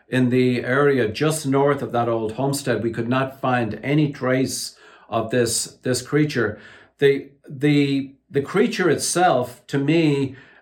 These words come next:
um, looked, looked, as I said, like a mini, um, a, r-, a mini version of, uh, of a dinosaur with, um, with these, uh, ridges on its back,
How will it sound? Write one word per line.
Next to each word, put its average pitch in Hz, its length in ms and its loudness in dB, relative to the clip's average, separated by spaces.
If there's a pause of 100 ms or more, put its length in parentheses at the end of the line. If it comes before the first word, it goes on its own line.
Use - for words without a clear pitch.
um, 120 800 2
looked, 147 600 0
looked, 170 380 0
as 147 140 0
I 127 120 2
said, 147 440 2
like 135 240 0
a 120 80 0
mini, 160 720 4 (400)
um, 117 800 0 (440)
a, 117 120 -2
r-, 131 240 0
a 131 80 -2
mini 160 420 4
version 139 760 0
of, 120 400 0
uh, 117 280 2
of 120 180 -4
a 113 60 2
dinosaur 135 840 0
with, 117 300 -2
um, 110 540 -2 (380)
with 123 200 -4
these, 139 600 0
uh, 117 200 0
ridges 156 480 2
on 127 180 2
its 107 160 -4
back, 135 560 -2